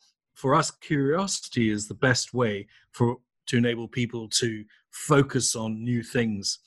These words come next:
In the past, it used to be called innovation, or it might have been called collaboration and constructivism.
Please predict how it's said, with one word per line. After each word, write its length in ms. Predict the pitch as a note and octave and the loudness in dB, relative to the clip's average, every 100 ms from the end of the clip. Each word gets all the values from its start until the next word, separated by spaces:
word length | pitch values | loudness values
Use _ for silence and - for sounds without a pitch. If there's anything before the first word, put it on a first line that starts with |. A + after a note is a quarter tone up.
| _ | _
In 100 | D#3 | 4
the 60 | F3+ | 4
past, 400 | G3 F3 D3+ - | 4 -2 -2 -2
it 80 | A#2+ | 4
used 220 | D3+ - | 4 4
to 60 | A#2 | -4
be 80 | |
called 380 | A2 - A2+ G#2+ - - - - | -4 0 2 0 -8 -20 -12 -2
innovation, 720 | B2+ A2+ C3+ D3 - F#2+ F2+ _ _ - | 0 2 0 0 -2 -6 -16 _ _ 0
or 280 | B2+ A#2 A2+ | 2 2 0
it 140 | C3 B2 | -6 -2
might 260 | C3 C3+ C3 | -2 0 -2
have 200 | A2 - | -8 -4
been 260 | A#2+ A2+ - | -2 -2 -4
called 460 | - A#2+ A2 G#2+ - _ - | 0 2 0 -4 -12 _ 2
collaboration 1000 | C#3 C3 B2+ B2 B2 A#2 C3 A#2+ B2 - | 2 2 -2 -2 2 2 2 -2 -4 -8
and 340 | A2+ G#2+ G#2 | -8 -8 -6
constructivism. 1400 | - A2+ - - C#3+ A2+ _ - A#2 A#2+ A2 A2+ G#2+ | -2 0 0 -2 -4 -8 _ -2 0 2 2 0 -4